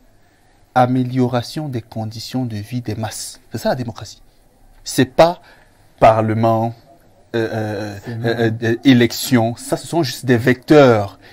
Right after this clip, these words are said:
Speaker 1: Et dans le cadre camerounais, les élections, c'est comment elles, elles, elles, elles se déroulent. Dans le cadre camerounais, les institutions qui, qui sont mises en place n'ont pas de modèle structuré. Elles sont juste déposées là, auto-centrées autour d'une personne ou d'un système qui ne maîtrise même pas ce qu'il est en train de faire. Donc vraiment,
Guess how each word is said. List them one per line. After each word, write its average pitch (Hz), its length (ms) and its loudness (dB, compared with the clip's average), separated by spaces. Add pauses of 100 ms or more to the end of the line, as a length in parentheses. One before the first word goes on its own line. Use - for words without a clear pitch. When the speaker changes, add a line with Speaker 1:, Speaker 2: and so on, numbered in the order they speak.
(140)
Speaker 1:
Et 147 320 8 (520)
dans 143 140 6
le 156 80 6
cadre 160 260 2
camerounais, 123 520 2 (320)
les 120 100 -2
élections, 117 340 -2
c'est 143 140 -4
comment 113 220 -2
elles, 120 340 -2
elles, 120 180 -2
elles, 127 160 -2
elles 127 120 -4
se - 80 -12
déroulent. 131 440 -4 (440)
Dans 127 60 -2
le 123 40 -6
cadre 165 160 0
camerounais, 127 420 0 (140)
les 123 100 2
institutions 139 380 0
qui, 143 100 -14
qui - 80 -6
sont 131 160 -2
mises 127 200 2
en 104 80 -4
place 131 260 2
n'ont 127 160 -2
pas 131 160 2
de 117 80 -4
modèle 113 300 2
structuré. 139 560 -4
Elles 143 80 0
sont 131 180 -4
juste 120 320 -2
déposées 131 600 4
là, 196 200 -2 (1040)
auto-centrées 151 680 6
autour 135 260 2
d'une 131 160 -2
personne 135 380 -2
ou 139 100 0
d'un 123 160 4
système 135 460 -2
qui - 160 -10
ne 127 80 2
maîtrise 123 320 -4
même 135 140 2
pas 120 100 0
ce 113 100 -8
qu'il 117 160 -8
est 120 40 -4
en 98 80 -8
train - 140 -14
de 110 60 -12
faire. 147 160 0
Donc 147 160 2
vraiment, 131 340 2